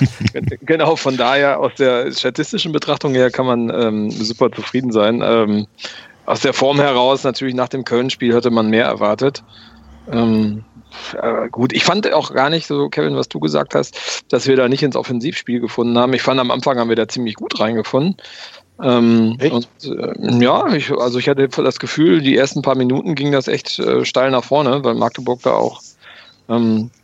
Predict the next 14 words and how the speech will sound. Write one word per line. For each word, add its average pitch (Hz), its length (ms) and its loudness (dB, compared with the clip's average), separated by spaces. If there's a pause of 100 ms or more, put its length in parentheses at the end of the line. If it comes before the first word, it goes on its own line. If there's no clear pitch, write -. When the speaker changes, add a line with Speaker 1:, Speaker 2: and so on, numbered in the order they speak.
Speaker 1:
relativ 123 540 0
st-, - 260 -8
tief 170 220 -2
stand, 170 340 0
aber - 180 0
halt 117 200 2
clever 123 300 2
verteidigt 127 480 -2
hat, 104 120 -6
ne? 120 200 -4
Muss 131 200 -6
man 120 120 -6
schon 117 160 -2
sagen. 113 340 2